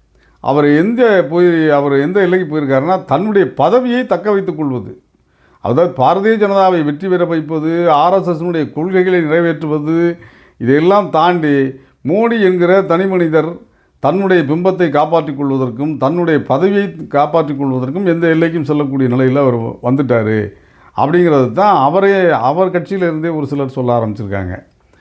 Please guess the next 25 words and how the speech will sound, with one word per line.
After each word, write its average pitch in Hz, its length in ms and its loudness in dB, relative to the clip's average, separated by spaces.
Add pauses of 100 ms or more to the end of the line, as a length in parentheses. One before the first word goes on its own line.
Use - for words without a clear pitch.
(320)
இது 196 220 2
வந்து 214 300 2
எந்த 190 200 0
மாதிரியான 170 760 2
நிலைமை 147 380 2
ஏற்படுத்தும் 135 640 -2
அப்படின்னு 123 400 -2
தெரியல. 113 380 -6 (500)
ஏன்னா 160 460 0 (240)
ஒரு 156 160 -4
கட்சிக்குள்ளேயே 196 920 2 (520)
அவர்களே 208 640 0
சகித்து 202 320 0
கொள்ள 185 180 -2
முடியாத 170 320 0
அளவுக்கு 175 460 0
வெறுப்பின் 165 520 -2
உச்சக்கட்டத்துல, 160 500 -2
வெறுப்பு 165 380 0
பேச்சினுடைய 143 360 0
உச்சக்கட்டத்துக்கு 131 640 -2
மோடி 127 360 2
அவர்கள் 117 280 -2
ப-, 120 120 -10
ம-, 110 240 -8